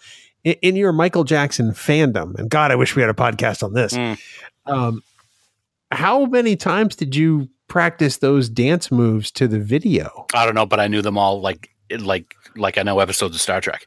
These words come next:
Speaker 2: I knew every
Speaker 1: No way.
Speaker 2: single move. Yep, yep.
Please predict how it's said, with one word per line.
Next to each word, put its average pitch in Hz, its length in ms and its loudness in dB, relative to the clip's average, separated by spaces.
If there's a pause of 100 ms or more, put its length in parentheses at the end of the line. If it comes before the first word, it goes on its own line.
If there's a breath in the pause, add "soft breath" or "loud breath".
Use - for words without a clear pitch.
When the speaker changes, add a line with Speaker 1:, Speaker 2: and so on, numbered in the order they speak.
(360 soft breath)
Speaker 2:
I 98 120 2
knew 104 340 -4
every 147 120 -2
Speaker 1:
No 180 160 -2
way. 113 120 -4
Speaker 2:
single 110 320 -2
move. 104 320 -4
Yep, - 160 -4 (160)
yep. 131 240 -4